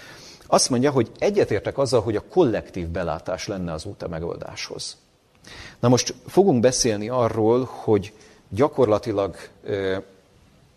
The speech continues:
mennyien szembesültek ezzel egyáltalán, hogy milyen helyzetben is van a világunk. De figyeljünk föl rá, az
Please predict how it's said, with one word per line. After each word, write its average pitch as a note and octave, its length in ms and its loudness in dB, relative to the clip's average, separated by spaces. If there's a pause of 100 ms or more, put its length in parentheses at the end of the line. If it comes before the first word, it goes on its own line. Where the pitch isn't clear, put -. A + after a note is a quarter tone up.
mennyien B2+ 380 0
szembesültek F2+ 800 -4
ezzel E2 500 -4 (760)
egyáltalán, B2+ 840 0 (160)
hogy - 460 -6
milyen B2 340 0
helyzetben F2+ 440 -2
is D#2 140 -8
van G2+ 120 -2
a F2 80 -4
világunk. D#2 600 -6 (600)
De G#2+ 140 0
figyeljünk A#2+ 400 2
föl B2 220 2
rá, B2+ 400 0
az A#2+ 220 -2